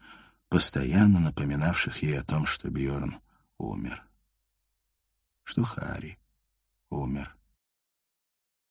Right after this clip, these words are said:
То невысказанное подозрение, которое окружающие испытывали, но не показывали,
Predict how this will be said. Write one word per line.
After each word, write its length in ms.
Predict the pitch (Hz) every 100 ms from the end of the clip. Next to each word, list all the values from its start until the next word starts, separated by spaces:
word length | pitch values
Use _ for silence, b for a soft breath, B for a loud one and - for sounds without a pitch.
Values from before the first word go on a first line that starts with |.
| _
То 160 | - 135
невысказанное 840 | 131 127 131 - 113 107 107 107
подозрение, 840 | 104 98 104 95 110 104 82 65 71
которое 440 | 76 - 87 87
окружающие 840 | 78 87 85 101 90 78 - 82
испытывали, 720 | 80 - - 95 - 80 73 71
но 160 | 76
не 140 | 76 78
показывали, 1080 | 82 78 92 80 - 60 64 65 60 53